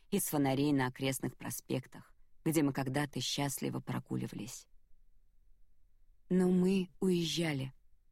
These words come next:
Это было важнее всего. К счастью, я ни к чему не испытывала привязанности, ни к нашей квартире, ни к парку, ни к моим приключениям с Лео в кварталах нечистых. Я не была немкой,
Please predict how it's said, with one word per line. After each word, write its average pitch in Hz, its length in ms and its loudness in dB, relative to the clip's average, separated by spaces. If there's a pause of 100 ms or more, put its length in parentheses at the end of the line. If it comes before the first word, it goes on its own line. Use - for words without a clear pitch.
(140)
Это 180 200 0
было 156 200 2
важнее 165 420 2
всего. 139 460 -6 (520)
К - 60 -10
счастью, 185 500 0
я 151 120 4
ни 156 100 2
к 151 60 -4
чему 151 260 2
не 160 160 4
испытывала 147 500 -4
привязанности, 139 920 -4 (240)
ни 190 160 4
к 175 100 -4
нашей 156 320 0
квартире, 131 680 -4 (260)
ни 190 140 2
к - 60 -6
парку, 135 560 -4 (100)
ни 147 100 2
к 135 80 -8
моим 139 300 2
приключениям 135 640 0
с - 140 -6
Лео 139 300 2
в 123 100 -10
кварталах 131 640 -4
нечистых. - 640 -6 (680)
Я 175 220 2
не 175 140 4
была 156 320 2
немкой, 151 720 0